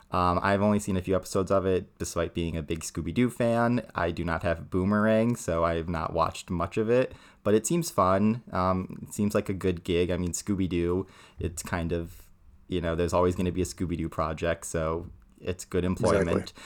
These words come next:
Speaker 1: And he's apparently working on a new Garfield movie, which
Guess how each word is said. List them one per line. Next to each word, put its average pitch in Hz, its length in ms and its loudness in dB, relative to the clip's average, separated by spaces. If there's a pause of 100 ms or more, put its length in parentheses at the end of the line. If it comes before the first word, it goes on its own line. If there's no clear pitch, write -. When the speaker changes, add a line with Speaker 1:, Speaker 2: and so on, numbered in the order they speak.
(220)
Speaker 1:
And 95 420 2
he's 113 300 0
apparently 113 840 4
working 95 420 2
on 90 180 0
a 87 60 0
new 101 340 4
Garfield 85 540 2
movie, 85 400 -2
which 82 240 -2